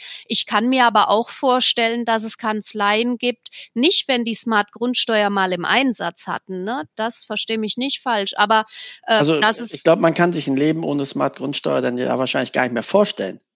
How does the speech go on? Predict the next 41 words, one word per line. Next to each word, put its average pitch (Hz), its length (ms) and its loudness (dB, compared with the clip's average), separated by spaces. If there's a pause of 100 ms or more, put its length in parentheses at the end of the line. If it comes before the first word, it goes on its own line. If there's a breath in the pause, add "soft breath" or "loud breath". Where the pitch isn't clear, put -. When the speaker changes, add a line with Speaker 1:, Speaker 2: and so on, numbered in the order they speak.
(140)
Speaker 1:
Ich 240 140 -4
mein, 233 220 2
du 240 100 -2
hast 220 220 0
Screenshots 262 720 -4
gesehen. 202 340 -2
Kannst 220 240 -2
Speaker 2:
Ja. - 60 -6
Speaker 1:
du 240 60 -6
dir 220 140 2
ein 220 80 0
Leben 226 380 2
ohne 262 300 -2
vorstellen? 330 720 -2 (560 loud breath)
Sei 220 140 -2
Speaker 2:
Ja, 214 160 2
man - 140 4
Speaker 1:
ehrlich. 208 220 0 (180)
Speaker 2:
muss, 165 100 -8
man 170 140 4
Speaker 1:
<laughs> - 20 2
Speaker 2:
muss 220 180 2
eben 196 180 0
sagen, 170 340 4
es 151 120 -6
ist - 440 -6
sexy. - 480 -8 (640)
Also 180 240 0
Speaker 1:
Mhm. 143 60 -2
Speaker 2:
selten 214 680 4
sowas, 175 480 2
also 143 340 0 (420 loud breath)
man 143 180 0
kennt 202 220 2
das 165 120 2
sonst 196 220 0
eigentlich 175 220 -2
fast 165 240 -4
nur 156 140 -2
von 131 200 -2
Apple. 220 440 0